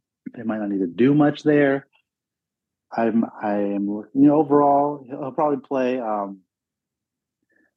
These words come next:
Amari Cooper in place of Michael Pittman. He's got the Texans, so decent matchup, but Flacco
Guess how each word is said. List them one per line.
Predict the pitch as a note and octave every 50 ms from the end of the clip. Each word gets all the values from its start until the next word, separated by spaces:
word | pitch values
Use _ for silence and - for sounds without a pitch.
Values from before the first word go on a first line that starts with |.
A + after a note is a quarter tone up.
| _ _
Amari | A#2 A#2+ A#2+ A#2+ A#2 - -
Cooper | - - - D3+ D#3+ F3+ F3+ - _ _ _ _ _ _ _ _ _
in | B2+ A2+ G#2
place | - - A2+ A2 G#2+ -
of | A2+ G#2
Michael | G#2+ G#2+ - - -
Pittman. | - B2+ A#2+ G#2+ B2 C3+ D3+ D3 - _ _ _ _ _ _ _ _
He's | B2+ G#2+
got | A2+ G#2+ -
the | -
Texans, | - - - D3+ C3+ - - E3 D#3+ D#3+ E3 F3 F3 - -
so | - A2+ G#2 G2+ G2 G2 G2 _ _ _ _ _ _ _ _ _ _ _
decent | - B2+ B2+ - B2+ A#2
matchup, | A#2 A#2 A#2+ B2 - - B2 A#2 A#2+ G#2+ -
but | _ G#2+ F2+ F#2+ - _ _ _ _ _ _ _ _ _ _ _ _ _ _ _ _ _ _
Flacco | A#2+ G2+ - - A2+ G#2+ G#2 G#2 - A#2+ A2 G#2+ G#2 G#2 G#2 G#2 G#2 G#2 G#2 G#2